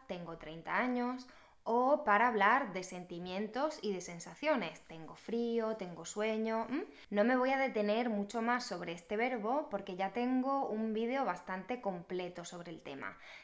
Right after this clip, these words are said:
Te voy a dejar el enlace aquí arriba por si quieres verlo. Ahora vamos a hablar del verbo haber. Si estás viendo este vídeo y entiendes lo que digo,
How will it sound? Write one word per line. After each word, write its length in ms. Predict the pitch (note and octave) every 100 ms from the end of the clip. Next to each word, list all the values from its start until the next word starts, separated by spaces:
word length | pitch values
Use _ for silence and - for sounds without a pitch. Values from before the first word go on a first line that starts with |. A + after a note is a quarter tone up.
| -
Te 120 | F#3+
voy 160 | F#3 F#3+
a 80 |
dejar 520 | G3 G#3 A#3+ C4 D4+ -
el 140 | G3+
enlace 520 | F#3+ F#3+ G#3+ - D4 F4
aquí 220 | - G3 F#3+
arriba 400 | F#3+ C4 F#4 G4
por 120 | A#3+
si 140 | -
quieres 320 | B3 F#3+ E3+
verlo. 400 | - - G#3 E4+ - - - -
Ahora 300 | G#3+ B3 C4+
vamos 300 | C4 C4+ C4+
a 60 |
hablar 400 | B3 D4 D4+ D#4
del 200 | A3+ A3
verbo 500 | G#3 A3 B3 E4 F4+ -
haber. 400 | G3 F#3+ F3+ E3 - - - _ _
Si 160 | - G#3
estás 340 | F#3 - A3
viendo 340 | A#3 C#4+ C4 F#3+
este 280 | - - A3+
vídeo 500 | C4+ G3 F3 E3 -
y 120 | G3+
entiendes 680 | F#3 F3+ A#3+ C4+ A3 F3 F3
lo 140 | F3
que 100 | F3+
digo, 520 | F#3 B3+ G#3 G#3+ A#3